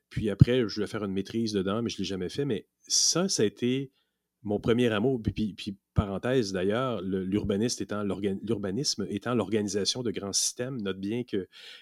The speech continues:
étant U X, <laughs> ça fait quelque chose de très similaire, mais dans le numérique aujourd'hui. Ben, The Urbanist, il fait voyager. Puis bon, évidemment, la qualité des reportages est fantastique, là. Les gens qui parlent ont une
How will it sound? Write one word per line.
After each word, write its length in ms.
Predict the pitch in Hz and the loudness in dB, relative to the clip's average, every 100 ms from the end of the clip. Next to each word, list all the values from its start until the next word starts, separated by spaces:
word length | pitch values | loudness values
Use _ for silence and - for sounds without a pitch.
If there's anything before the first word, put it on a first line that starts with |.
| - | 0
étant 260 | 117 135 | 4 6
U 260 | 127 104 107 | 8 8 6
X, 320 | 143 - - | 4 2 2
<laughs> 40 | |
ça 240 | 113 98 110 | 2 0 2
fait 100 | 127 | 2
quelque 100 | 117 | 2
chose 140 | 147 | 4
de 80 | 123 | 4
très 180 | - 123 | 2 4
similaire, 520 | - 110 101 113 131 | 4 4 2 2 0
mais 100 | 107 | 0
dans 80 | 101 | 0
le 60 | |
numérique 440 | 104 101 95 113 - | 0 0 2 0 -2
aujourd'hui. 460 | 95 90 90 127 143 - - - - | -2 -2 -4 -12 -14 -20 -20 -20 -4
Ben, 160 | 113 117 - | 0 0 2
The 60 | 117 | 6
Urbanist, 600 | 147 175 151 208 - - | 8 8 6 4 0 -4
il 60 | |
fait 120 | - 147 | -4 0
voyager. 600 | 120 117 98 87 107 123 _ _ _ | 4 4 4 0 -4 -6 _ _ _
Puis 160 | - 90 | -14 -6
bon, 260 | 98 101 | -4 -4
évidemment, 300 | 90 90 87 | -6 -8 -8
la 140 | 104 87 | -6 -6
qualité 360 | - 92 - | -4 -4 -2
des 120 | 113 90 | 0 0
reportages 680 | 90 - - 104 104 92 87 | -4 -10 -10 -8 -6 -6 -8
est 340 | 85 82 82 | -12 -14 -18
fantastique, 680 | - 98 90 - - 117 - | -16 -14 -10 -8 -6 -8 -6
là. 140 | 98 | -8
Les 180 | 90 87 | -6 -8
gens 200 | 85 98 | -8 -10
qui 140 | - | -10
parlent 420 | - 104 107 107 95 | -10 -6 -4 -4 -6
ont 140 | 87 | -6
une 100 | 87 | -10